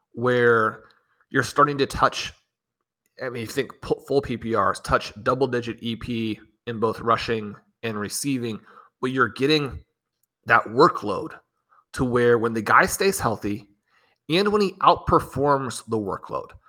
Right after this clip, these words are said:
which is something you get a little bit more exposure to if you have a star.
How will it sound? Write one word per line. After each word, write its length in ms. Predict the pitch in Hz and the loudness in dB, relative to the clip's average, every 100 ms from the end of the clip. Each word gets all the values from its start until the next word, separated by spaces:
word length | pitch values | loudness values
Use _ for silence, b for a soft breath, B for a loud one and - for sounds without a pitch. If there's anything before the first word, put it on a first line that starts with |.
| b b b - | b b b 0
which 240 | 127 - - _ _ - | 0 -2 -12 _ _ -2
is 120 | 131 | 0
something 320 | 139 131 131 | 0 -2 -4
you 140 | 123 113 | -4 -4
get 120 | 117 | -2
a 20 | |
little 180 | 107 110 | 0 -2
bit 100 | 85 | -4
more 140 | 104 | -8
exposure 340 | 98 - 220 170 | -6 2 2 2
to 180 | 139 117 | 0 -2
if 80 | |
you 100 | 110 | -2
have 160 | 104 117 | -2 -2
a 40 | |
star. 260 | - 139 123 | -2 -2 -2